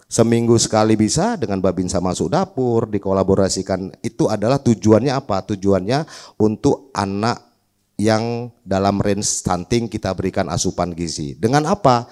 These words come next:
Dengan apa yang bisa kami lakukan dengan mampu, dengan kemampuan kita. Alhamdulillah pemerintah kota ada membantu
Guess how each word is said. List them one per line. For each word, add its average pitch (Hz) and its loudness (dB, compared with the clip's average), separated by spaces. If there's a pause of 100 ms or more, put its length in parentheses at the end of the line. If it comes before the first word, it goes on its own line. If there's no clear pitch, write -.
(360)
Dengan 101 -2
apa 135 0
yang 127 0
bisa 110 0
kami 101 -4
lakukan 127 -4
dengan 101 -4
mampu, 95 0
dengan 101 0
kemampuan 95 -2
kita. 123 -8 (240)
Alhamdulillah 104 2 (240)
pemerintah 98 -2
kota 139 -2 (240)
ada 98 -4
membantu 135 2